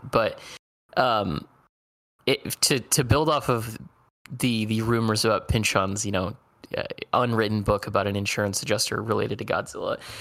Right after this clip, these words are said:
if you're looking for something similar to that, watch the movie Shin Godzilla from twenty seventeen, I think is when that came out. Um,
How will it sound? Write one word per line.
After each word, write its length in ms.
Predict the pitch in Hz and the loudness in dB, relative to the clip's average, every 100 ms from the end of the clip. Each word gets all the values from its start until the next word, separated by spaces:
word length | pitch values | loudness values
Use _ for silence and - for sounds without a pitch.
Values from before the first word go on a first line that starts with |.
| - - _ | -16 -20 _
if 180 | 143 139 | -2 0
you're 100 | 160 | 2
looking 300 | 190 - 240 | 0 0 0
for 160 | - 196 | 0 0
something 380 | 214 196 180 | 0 0 0
similar 300 | 156 180 170 | 0 2 0
to 60 | 175 | 0
that, 220 | 170 165 | 0 0
watch 320 | 123 151 - | 0 0 0
the 80 | - | -2
movie 300 | 214 220 180 | -2 -2 -4
Shin 440 | 151 - 123 147 165 | -2 0 0 0 0
Godzilla 560 | 160 165 160 165 170 | 0 0 0 0 0
from 280 | - 131 113 | 0 -2 -2
twenty 480 | - - 113 120 117 | -6 -2 0 2 0
seventeen, 1160 | 113 - 117 117 113 104 - 104 110 127 147 165 | 0 2 2 0 -2 -2 -4 -2 0 0 0 0
I 100 | 170 | -2
think 260 | - 180 | -4 -2
is 160 | 185 165 | -2 0
when 180 | 180 180 | -2 0
that 160 | 180 | -2
came 240 | - 190 190 | -2 0 2
out. 300 | 190 196 - - - _ _ | 0 0 -6 -18 -20 _ _
Um, 540 | - 131 117 104 98 | 2 4 4 2 -2